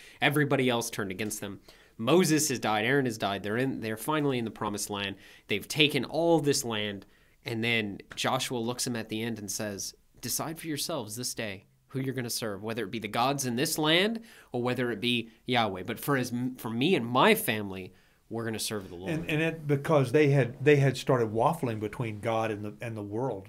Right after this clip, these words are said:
Speaker 2: where they were at. They were half in, half out. And, and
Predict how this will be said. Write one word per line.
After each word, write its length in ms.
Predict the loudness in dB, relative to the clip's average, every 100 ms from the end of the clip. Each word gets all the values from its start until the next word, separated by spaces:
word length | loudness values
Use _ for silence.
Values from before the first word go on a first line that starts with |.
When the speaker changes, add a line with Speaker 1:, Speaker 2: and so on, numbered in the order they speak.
| -6
Speaker 2:
where 160 | -6
they 160 | -4 -6
were 220 | -4 -4
at. 240 | -4 -4 -12 _ _ _ -6
They 100 | -2
were 80 | -2
half 280 | -2 -4 -4
in, 120 | -6
half 220 | -6 -6
out. 260 | -6 -6 -10 _ _ _ _ _ _ _ _ _ -8
And, 260 | -6 -6 -8 -8
and 260 | -8 -8